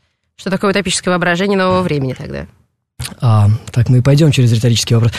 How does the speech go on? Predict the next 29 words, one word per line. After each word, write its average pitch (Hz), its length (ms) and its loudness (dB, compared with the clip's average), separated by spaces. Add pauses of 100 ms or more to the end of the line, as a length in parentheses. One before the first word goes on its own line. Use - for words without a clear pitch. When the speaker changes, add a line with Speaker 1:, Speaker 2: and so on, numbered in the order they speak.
(420)
Speaker 2:
А, 143 460 4 (320)
<laughs> - 320 -4
ну, 196 60 4
если 208 140 4
вы 190 40 0
посмотрите, 185 400 2
например, 151 300 2
на 139 320 2
несколько 131 340 2
замечательных 120 480 2
исследований 123 540 2
по 117 200 2
истории 123 340 2
науки, 123 520 0
а, 110 280 0 (500)
в - 80 -10
социологии, 131 400 2
конечно, 117 320 2
наверное, 113 240 2
из 104 80 2
них 107 160 2
более 113 260 2
всего 107 300 2
известна, 104 640 2
м, 107 280 2
докторская 107 400 -2
диссертация 107 460 2
Роберта 113 300 2
Мертона, 202 400 2